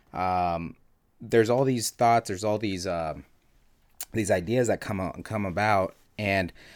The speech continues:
the idea is just to get into it and just start doing it. So there's three areas that I wanna focus in. One being focus, two, the domino effect, and three, the efficiency. By what I mean by focus is,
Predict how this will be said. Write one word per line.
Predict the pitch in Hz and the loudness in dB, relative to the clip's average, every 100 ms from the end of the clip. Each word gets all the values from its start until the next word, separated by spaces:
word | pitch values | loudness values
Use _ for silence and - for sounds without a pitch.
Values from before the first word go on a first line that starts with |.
| - | 2
the | 110 | 4
idea | 120 123 120 | 4 4 2
is | 101 - | 2 -2
just | - - | -6 -6
to | - | -6
get | 87 92 120 139 - _ _ - | -8 -4 -2 -2 -6 _ _ -8
into | 117 107 - 104 | -8 -6 -6 -4
it | 95 90 - - | -2 -4 -10 -12
and | 95 90 87 85 | -8 -8 -8 -8
just | 90 | -10
start | - 95 78 | -8 -6 -6
doing | 78 67 - | -8 -12 -14
it. | - _ _ | -20 _ _
So | - 117 | -6 -2
there's | 110 - | -2 -4
three | 131 139 156 | -4 -2 0
areas | 117 127 120 | 2 2 0
that | 101 | -2
I | 95 | -4
wanna | 101 92 | -4 -6
focus | 92 90 90 87 | -8 -8 -8 -8
in. | 80 87 | -8 -6
One | 104 117 117 | -2 -2 -2
being | 113 92 | -4 -6
focus, | - 113 131 165 170 175 - _ _ - | -4 -2 0 -2 -2 -4 -10 _ _ -12
two, | - 127 | -4 -2
the | 113 | -2
domino | 95 110 127 135 | 0 0 2 0
effect, | 131 143 139 - - - - - | -2 -4 -4 -6 -18 -20 -16 -10
and | 95 | -6
three, | 104 101 | -2 0
the | 95 | 0
efficiency. | 85 101 95 90 71 - - - _ _ _ _ _ _ _ _ _ _ _ _ - | -2 -6 -6 -8 -10 -12 -14 -18 _ _ _ _ _ _ _ _ _ _ _ _ 2
By | 123 113 | 6 8
what | 131 | 6
I | 156 | 4
mean | 147 139 | 2 0
by | 120 101 | 0 0
focus | - 123 123 104 90 - | 0 -2 0 -2 -2 -4
is, | 95 90 85 - | -2 -2 -6 -10